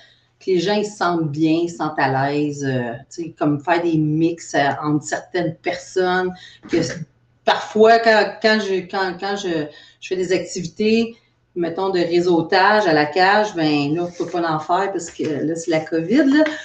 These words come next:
Mais quand je faisais des activités, si je voyais des gens qui étaient seuls, euh, dans leur coin, ben je savais, mettons, exemple, quelqu'un arrive, il dit, « Moi, je suis inspecteur bâtiment », ben là, j'allais être présentée avec des agents d'immeubles ou, euh,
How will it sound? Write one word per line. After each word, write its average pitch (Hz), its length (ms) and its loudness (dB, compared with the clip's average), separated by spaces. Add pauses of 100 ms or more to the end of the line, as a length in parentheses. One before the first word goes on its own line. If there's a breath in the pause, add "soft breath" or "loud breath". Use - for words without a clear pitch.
(180 loud breath)
Mais 165 200 2
quand 226 240 4
je - 60 -4
faisais 185 320 4
des 185 180 0
activités, 180 600 0
si 262 200 2
je 202 60 -4
voyais 269 320 6
des 214 200 4
gens 247 340 4
qui 226 60 2
étaient 190 200 0
seuls, 254 640 4
euh, 202 180 4
dans 175 160 2
leur 165 280 -2
coin, 240 440 2
ben 170 160 -2
je 180 80 -2
savais, 196 360 0
mettons, 220 280 0
exemple, 202 600 -2 (280 loud breath)
quelqu'un 185 280 -4
arrive, 208 500 -2
il 170 80 -12
dit, « - 220 -20
Moi, 196 140 -2
je 208 60 -6
suis 185 100 -6
inspecteur 202 460 -6
bâtiment », 190 640 0
ben 180 140 0
là, 226 100 4
j'allais 190 320 4
être 220 120 -2
présentée 196 680 0
avec 165 240 0
des 175 320 -2
agents 165 360 0
d'immeubles 185 720 0
ou, 160 240 4
euh, 147 160 2